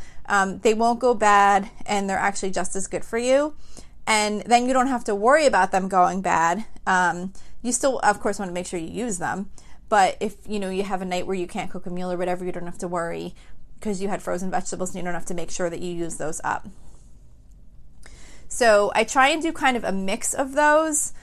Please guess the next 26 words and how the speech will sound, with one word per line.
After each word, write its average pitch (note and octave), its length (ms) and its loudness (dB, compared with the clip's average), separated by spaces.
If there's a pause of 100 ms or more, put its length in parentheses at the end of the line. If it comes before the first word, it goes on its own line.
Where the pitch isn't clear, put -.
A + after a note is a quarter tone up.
(240)
um, G#3 320 4
just A3 300 0
so A#3+ 140 0
that G#3+ 280 4 (260)
it's - 240 2
not G3+ 240 4
like G3+ 200 0
I G3 140 6
have G3+ 420 2
to A3 100 -6
make F#3+ 220 -2
sure F#3+ 300 0
I F#3 120 2
cook F#3 300 0
everything F#3 600 0
every G3 200 -2
single F3+ 260 0
night, F3+ 300 0
like, F#3 140 -4
in F#3 80 -4
case F3 200 -4
something F3 300 -4
comes F3+ 260 -6
up, F3 220 0 (440)
because, F#3 600 0
um, F3 380 -4